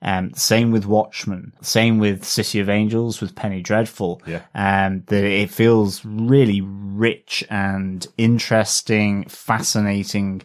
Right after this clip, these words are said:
Speaker 1: you know, in parts fascinating, in parts frightening.
Speaker 2: Exactly.
Speaker 1: Um, uh, in terms of the horror and the reality and what people of color experienced in, like,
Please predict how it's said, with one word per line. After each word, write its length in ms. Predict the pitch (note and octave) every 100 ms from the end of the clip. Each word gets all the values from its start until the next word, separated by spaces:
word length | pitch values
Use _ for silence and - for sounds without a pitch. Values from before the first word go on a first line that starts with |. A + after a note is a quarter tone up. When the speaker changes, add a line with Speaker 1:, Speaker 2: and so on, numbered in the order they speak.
| - - - _
Speaker 1:
you 120 | A#2
know, 180 | G#2+ G#2 -
in 240 | C3 C3
parts 420 | - A2+ G#2 -
fascinating, 680 | - G2 F#2 G2+ F#2+ F#2 F#2+ -
in 260 | G#2+ G#2+ G2+
parts 500 | - G2+ G2 F#2+ -
frightening. 680 | - - G2 G2+ - F2 F2
Speaker 2:
Exactly. 360 | F2 D#2+ D#2 -
Speaker 1:
Um, 480 | G2 G2 F#2+ F#2+ F2+
uh, 200 | G#2+ G#2 A2+
in 180 | G2+
terms 320 | F#2+ G#2 G2 F#2
of 60 |
the 100 | F#2
horror 480 | F#2 G#2+ G#2 G2+ F#2+
and 260 | - G#2+ A2
the 80 | G#2
reality 840 | F#2+ F#2+ G2+ A2+ A2 - F#2+ F2+ -
and 220 | - G#2+ G#2
what 260 | A2 A2
people 380 | - B2+ A2 A2
of 120 | G#2
color 520 | - A#2 A2+ G#2+ G2 - _
experienced 1000 | - - - - G#2 A2+ B2+ G2 F2 -
in, 580 | - G#2 G2+ G2 F#2+ F#2
like, 320 | F#2+ F#2+ F#2